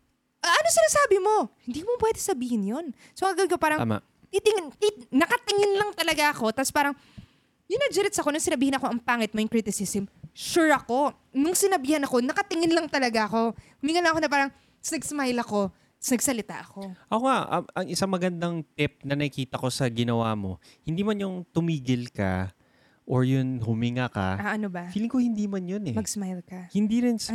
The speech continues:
Speaker 2: smile eh. Feeling ko, ang pinaka-tip mo dun is,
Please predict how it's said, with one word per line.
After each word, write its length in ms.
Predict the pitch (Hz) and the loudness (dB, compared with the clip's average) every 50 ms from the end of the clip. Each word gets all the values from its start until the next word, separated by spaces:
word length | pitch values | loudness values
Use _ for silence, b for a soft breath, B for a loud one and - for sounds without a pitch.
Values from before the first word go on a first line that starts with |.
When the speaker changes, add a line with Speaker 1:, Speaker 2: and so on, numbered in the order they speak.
| 175 | 0
Speaker 2:
smile 240 | 226 233 214 180 123 104 98 | 2 2 2 2 0 0 -2
eh. 100 | 95 92 - b b b b b | -2 -4 -6 b b b b b
Feeling 320 | - 214 226 220 233 214 | -4 -2 -2 -2 -2 -4
ko, 320 | - - - 190 185 - 165 | -6 -4 -2 -2 0 -2 -2
ang 80 | 151 | -4
pinaka-tip 640 | - 185 180 185 185 - 226 - _ 170 165 - - | -4 -4 -4 -2 -2 -4 -4 -4 _ -6 -6 -6 -4
mo 160 | 160 156 143 | -4 -4 -2
dun 160 | 131 135 135 127 | -2 -2 -2 -4
is, 380 | - 127 135 131 - - - | -4 -4 -4 -4 -4 -6 -10